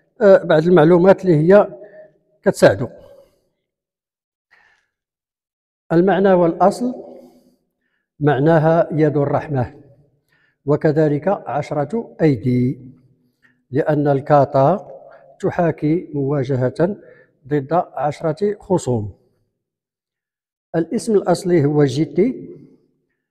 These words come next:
نسبة إلى سلاح اسمه جي تي، لكن عند وصولها إلى اليابان من أوكيناوا أصبحت تسمى جوتي. جوتي، جو هي عشرة وتي هي اليد،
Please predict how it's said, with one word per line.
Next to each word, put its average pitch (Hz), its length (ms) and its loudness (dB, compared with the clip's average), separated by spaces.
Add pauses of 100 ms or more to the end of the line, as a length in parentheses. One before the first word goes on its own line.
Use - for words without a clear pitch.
(220)
نسبة 170 460 -4
إلى 156 420 0
سلاح 147 440 -2
اسمه 131 680 -6
جي 101 200 -10
تي، - 300 -6 (1200)
لكن 190 400 2
عند 170 220 0
وصولها 156 760 -2
إلى 143 180 0
اليابان 131 600 -2
من 135 180 -6
أوكيناوا 127 640 -2 (1040)
أصبحت 156 520 -4
تسمى 131 480 -4 (100)
جوتي. 160 760 -4 (800)
جوتي، 185 1040 -8
جو 131 240 -4
هي 127 180 -2
عشرة 156 500 -2
وتي 143 240 -2
هي 143 380 0
اليد، 135 320 0